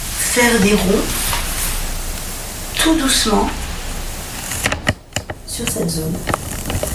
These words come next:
Voilà. Vous faites des ronds. Alors, vous mettez un doigt, vous mettez deux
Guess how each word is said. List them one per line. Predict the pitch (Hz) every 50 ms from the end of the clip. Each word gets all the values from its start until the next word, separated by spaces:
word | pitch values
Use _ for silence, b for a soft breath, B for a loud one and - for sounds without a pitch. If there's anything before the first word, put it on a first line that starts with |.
| - - - - - - - - - - - - - - - - - - - - - - - - - - - - - - - - - - - - - - - 208
Voilà. | 208 190 - - - - - - - - - - - - - - - - - - - - - - - - - - - - - - - - - - - - - - - - - - - - - - - - - - - - - - - - - - - - - - - - - - - - - - - - - - - - - - - -
Vous | 185 190 -
faites | - - 226 190 190 185
des | 190 185
ronds. | 175 165 175 - - 170 - - - - - - - - - - - - - - - - - - - - - - - - - - - - - - - - - - - - - - - - - - - - - - - - - -
Alors, | 175 175 170 160 160
vous | 165 185 185
mettez | 185 175 - 202 196
un | - - 202
doigt, | 202 196 196 202 202 202
vous | 190 180 170
mettez | 170 175 196 175 165
deux | 180